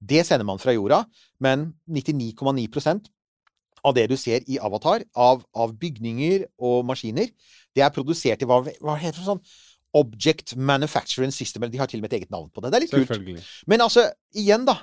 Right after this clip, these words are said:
Speaker 1: det er, det er, vi har allerede tre D-printa hus på jorda. Vi har store tre D-printmaskiner. Altså, vi har et rakettselskap,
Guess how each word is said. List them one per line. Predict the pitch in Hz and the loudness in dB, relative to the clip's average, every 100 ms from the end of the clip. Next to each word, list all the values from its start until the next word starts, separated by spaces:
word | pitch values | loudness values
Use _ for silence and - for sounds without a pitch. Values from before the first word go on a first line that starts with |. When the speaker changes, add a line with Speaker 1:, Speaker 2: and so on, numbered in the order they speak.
| - | 2
Speaker 1:
det | 190 | 4
er, | 170 - | 6 2
det | 147 165 202 | 0 4 4
er, | 170 160 170 - 143 | 4 4 2 -4 -10
vi | 156 | -10
har | - 117 101 120 | -6 0 2 2
allerede | 156 156 120 92 | 2 2 2 0
tre | 120 127 90 | -2 -4 -4
D-printa | - 98 120 117 | -8 -8 -6 -8
hus | 90 - | -10 -10
på | - | -8
jorda. | 92 92 135 - _ _ _ 117 | -4 0 -2 -2 _ _ _ -8
Vi | 113 | 2
har | 104 160 | 4 4
store | 147 107 | 2 -2
tre | 117 104 | -2 -4
D-printmaskiner. | 85 87 - 104 104 113 139 | -4 -10 -10 -8 -6 -6 -4
Altså, | 117 120 | -4 -2
vi | 127 | -2
har | 113 107 107 - - | 2 2 0 -10 -6
et | - 131 | -4 0
rakettselskap, | 120 - - - 107 151 196 | 0 -2 -8 -8 -4 0 0